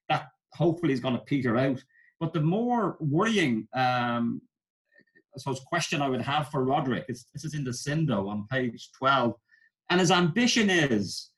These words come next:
that, uh, creche fees should be no greater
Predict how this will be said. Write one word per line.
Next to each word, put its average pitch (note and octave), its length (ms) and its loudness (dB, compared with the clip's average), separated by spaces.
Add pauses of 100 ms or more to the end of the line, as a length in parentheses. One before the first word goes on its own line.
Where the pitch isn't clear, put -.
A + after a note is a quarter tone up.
(280)
that, C#3+ 320 0
uh, C3+ 320 0 (120)
creche - 380 -2
fees C#3 540 2
should D3+ 220 -2
be C#3+ 120 0
no D#3 240 0
greater C#3 600 -2